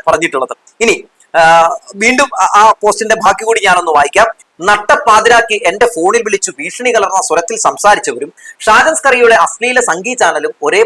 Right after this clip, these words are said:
പാത്രത്തിൽ നിന്നുമാണ് ചാണകം തിന്നുന്നത് എന്ന് മനസ്സിലായി. എന്നോട് ഇതുവരെ സംസാരിക്കാത്ത ഷാജൻ സ്കറിയയാണ് എന്നോട് സംസാരിച്ചു എന്ന പേരിൽ കഥകൾ ഇറക്കുന്നത്.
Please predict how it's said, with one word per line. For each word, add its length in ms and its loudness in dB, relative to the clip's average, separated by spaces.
പാത്രത്തിൽ 420 0
നിന്നുമാണ് 420 -2
ചാണകം 480 -2
തിന്നുന്നത് 480 -6
എന്ന് 140 -6
മനസ്സിലായി. 420 -2
എന്നോട് 360 0
ഇതുവരെ 340 0
സംസാരിക്കാത്ത 720 -2
ഷാജൻ 340 0
സ്കറിയയാണ് 520 -2
എന്നോട് 260 -6
സംസാരിച്ചു 560 -2
എന്ന 160 0
പേരിൽ 420 -6
കഥകൾ 280 -2
ഇറക്കുന്നത്. 440 -4